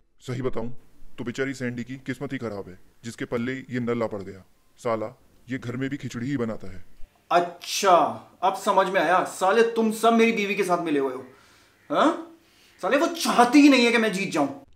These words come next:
Speaker 1: ये सचमुच में नल्ला है।
Speaker 2: ए, नल्ला नहीं बोलने का।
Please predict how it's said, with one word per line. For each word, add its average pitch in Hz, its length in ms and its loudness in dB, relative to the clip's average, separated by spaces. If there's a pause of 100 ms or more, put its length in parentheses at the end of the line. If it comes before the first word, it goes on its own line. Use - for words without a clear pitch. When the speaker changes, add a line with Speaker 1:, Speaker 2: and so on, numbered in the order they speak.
Speaker 1:
ये 117 260 -6 (380)
सचमुच 131 420 -8
में 120 60 -6
नल्ला 104 220 -10
है। 87 180 -18 (420)
Speaker 2:
ए, 185 680 2
नल्ला 139 380 2
नहीं 151 140 0
बोलने 151 320 2
का। 151 380 -2